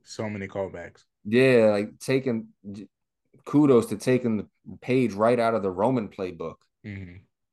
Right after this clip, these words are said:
Speaker 2: You know, and then the ending itself being poetic justice. Like, "Here, you take this double super kick.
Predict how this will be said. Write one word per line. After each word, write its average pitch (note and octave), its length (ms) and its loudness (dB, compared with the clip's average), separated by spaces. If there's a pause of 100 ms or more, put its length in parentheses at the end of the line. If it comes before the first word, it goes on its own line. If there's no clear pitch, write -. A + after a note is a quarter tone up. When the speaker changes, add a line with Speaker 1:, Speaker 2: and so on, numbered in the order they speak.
(760)
Speaker 2:
You - 80 -8
know, G2 260 0
and G2+ 140 -2
then G2 360 0
the A2 260 0
ending B2+ 340 0
itself G2 540 -4
being G2+ 280 -4
poetic G#2 480 -2
justice. G#2 540 -6
Like, D#2 200 -12
"Here, G#2+ 120 -2
you G2 180 -2
take A2 260 -2
this G#2 180 -4
double G2+ 280 -2
super G#2 340 -8
kick. - 260 -12